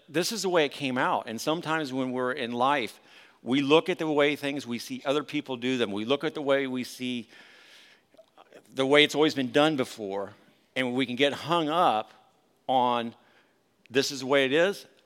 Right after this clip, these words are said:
I know what God's gonna speak to me, and I don't even ask." And so we actually pulled the signposts back out and put 'em back the way they go, just so anybody's curious. Uh, but my point being is that that was just something that God was reminding me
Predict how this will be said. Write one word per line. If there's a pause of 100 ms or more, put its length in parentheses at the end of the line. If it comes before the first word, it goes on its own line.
I
know
what
God's
gonna
speak
to
me,
and
I
don't
even
ask." (1300)
And
so (100)
we
actually
pulled
the
signposts
back
out
and (180)
put
'em
back
the
way
they
go, (160)
just
so
anybody's
curious. (400)
Uh, (720)
but
my
point
being
is
that
that
was
just
something
that
God
was
reminding
me